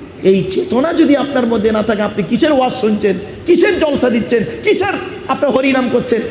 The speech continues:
আর কিসের হিন্দু ধর্ম দেখাচ্ছেন, কিসের মুসলিম ধর্ম দেখা-, ইসলাম ধর্ম দেখাচ্ছেন, কিসের খ্রিস্টান ধর্ম দেখাচ্ছেন? আপনি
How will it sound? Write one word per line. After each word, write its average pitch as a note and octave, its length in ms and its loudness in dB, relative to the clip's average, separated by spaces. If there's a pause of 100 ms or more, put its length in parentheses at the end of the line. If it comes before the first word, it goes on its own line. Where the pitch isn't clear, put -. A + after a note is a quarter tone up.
আর B3 180 -2
কিসের F#4 320 2
হিন্দু D#4 240 2
ধর্ম C4 260 2
দেখাচ্ছেন, A3+ 420 0 (220)
কিসের A4 340 0
মুসলিম D#4+ 340 0
ধর্ম C4+ 220 0
দেখা-, A#3 300 -2
ইসলাম B3 300 -2
ধর্ম A#3 200 0
দেখাচ্ছেন, A3 400 -2 (220)
কিসের - 300 0
খ্রিস্টান D#4 360 2
ধর্ম B3 240 0
দেখাচ্ছেন? G3+ 380 -2
আপনি F#3 240 -4